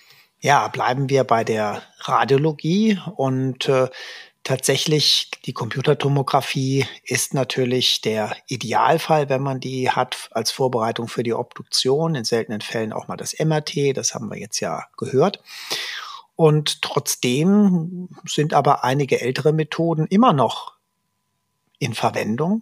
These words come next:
Es wird also auch noch normales Röntgen zum Beispiel von Leichen durchgeführt vor der Obduktion bei bestimmten Fragestellungen. Und die heutige Frage lautet, ist es Dichtung oder Wahrheit, dass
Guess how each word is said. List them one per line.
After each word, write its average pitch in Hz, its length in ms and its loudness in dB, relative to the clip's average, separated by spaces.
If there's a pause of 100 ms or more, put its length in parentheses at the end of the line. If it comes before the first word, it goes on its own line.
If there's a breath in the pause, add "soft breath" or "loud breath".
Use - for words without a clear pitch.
(160)
Es - 100 -14
wird - 120 -2
also - 240 0
auch - 120 -4
noch 107 160 -8
normales 107 580 -2
Röntgen 147 540 0
zum 135 160 -6
Beispiel 135 320 -2
von 135 380 -4 (420 loud breath)
Leichen 131 600 0
durchgeführt - 640 -2
vor 131 200 2
der 120 140 4
Obduktion 131 800 0
bei 117 120 4
bestimmten - 440 -4
Fragestellungen. 131 880 2 (480 loud breath)
Und 139 580 2
die 131 400 -2 (140)
heutige 147 320 2
Frage 123 800 2 (180)
lautet, 160 600 2 (680 loud breath)
ist - 280 -2
es - 320 -2
Dichtung 196 420 2
oder 139 260 2
Wahrheit, 160 840 2 (320)
dass - 600 0